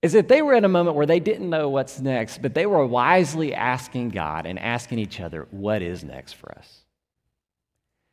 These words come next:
And they decided that fear wasn't gonna make their decisions,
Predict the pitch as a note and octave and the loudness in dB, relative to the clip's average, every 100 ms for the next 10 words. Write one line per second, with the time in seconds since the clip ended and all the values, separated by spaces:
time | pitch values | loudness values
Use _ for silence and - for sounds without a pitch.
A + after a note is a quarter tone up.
0 | _ _ _ - D#3+ E3 - D3 D3+ D#3+ | _ _ _ 2 4 4 4 2 4 4
1 | B2 F#2 - C3 D3+ C#3 A#2+ C3 B2 B2+ | 0 -6 -4 -2 0 2 0 0 -4 -4
2 | A#2+ A#2+ B2 A2+ - D2+ D#2+ E2+ - - | -4 -6 -8 -10 -12 -16 -16 -18 -20 -20